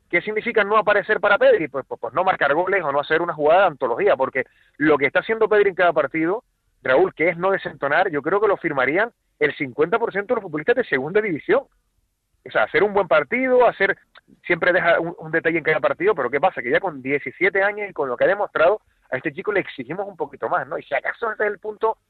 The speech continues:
un poquito, o el lunar que le encuentro a la Unión Deportiva Las Palmas, más allá de que Pedri no, no lo está haciendo mal. Fíjate que, que el partido en Elche dejó también la buena noticia de la reaparición de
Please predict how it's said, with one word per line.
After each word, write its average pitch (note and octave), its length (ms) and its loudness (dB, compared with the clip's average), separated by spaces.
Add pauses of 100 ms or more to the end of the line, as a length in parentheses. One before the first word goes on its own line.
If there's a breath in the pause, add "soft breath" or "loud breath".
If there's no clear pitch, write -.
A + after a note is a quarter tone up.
(240)
un D#3 80 -16
poquito, F3+ 340 0
o C#3 440 2
el C3 60 0
lunar C3+ 240 0
que F3+ 80 -6
le E3 60 -4
encuentro E3 260 -6
a D3+ 40 0
la D3+ 60 -6
Unión D#3+ 120 -6
Deportiva D3 260 -4
Las C#3+ 120 0
Palmas, F3 340 -2 (320)
más D3 160 -4
allá D#3 160 2
de E3+ 80 2
que C#3 100 0
Pedri F3 180 2
no, E3+ 280 -4
no C#3+ 120 -2
lo D3+ 60 2
está C#3 120 -8
haciendo A#2+ 280 -6
mal. E3 220 0 (420)
Fíjate E3+ 300 -4
que, D3+ 280 -4
que D3 100 -6
el C3 80 -6
partido D3+ 360 -2
en D#3 80 -2
Elche D#3+ 260 -4
dejó C#3+ 340 0
también C#3+ 240 -4
la C#3+ 60 2
buena C#3+ 180 0
noticia C#3 340 -4
de C3 80 2
la B2 100 2
reaparición B2+ 600 -2
de C#3 180 -6